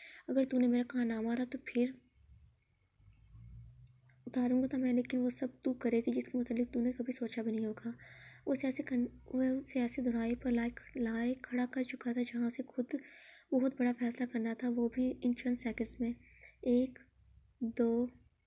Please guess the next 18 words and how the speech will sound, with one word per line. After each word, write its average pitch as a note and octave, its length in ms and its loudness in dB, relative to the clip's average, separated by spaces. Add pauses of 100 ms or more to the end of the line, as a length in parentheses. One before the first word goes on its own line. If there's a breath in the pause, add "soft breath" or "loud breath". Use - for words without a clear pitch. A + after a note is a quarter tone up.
(640)
तीन। B3 400 4 (600 soft breath)
अभी C4 220 2
वो C4 160 4
बहुत C4 280 -2
तेज़ी B3+ 300 0
से C4 120 -2
गिनती B3 300 0
गिन A#3 140 2
रहा A#3 140 0
था। B3+ 260 -4 (340 loud breath)
अपने C4 180 2
हाथ A#3+ 220 0
जिससे C4 360 -4
उसने B3+ 280 0
उसके B3 260 -2
बालों A#3+ 260 -2
को B3 100 0
पकड़े, B3 300 -2